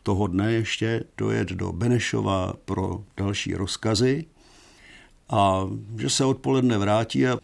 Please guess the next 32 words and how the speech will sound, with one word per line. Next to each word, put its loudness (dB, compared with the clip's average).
jestli 2
nechci 2
jet 2
s 4
nimi. 2
No -2
tak -2
já 2
jako -2
podnikavý 0
hoch, -4
tak -4
jsem 2
skutečně 0
vylez 0
na -2
nákladák 0
nahoru 2
a 0
jeli 0
jsme 2
do 2
Benešova. 0
Ale 4
oni 4
byli 4
zvědaví, 2
jak 0
to -2
vypadá -2
v -10
Praze. -6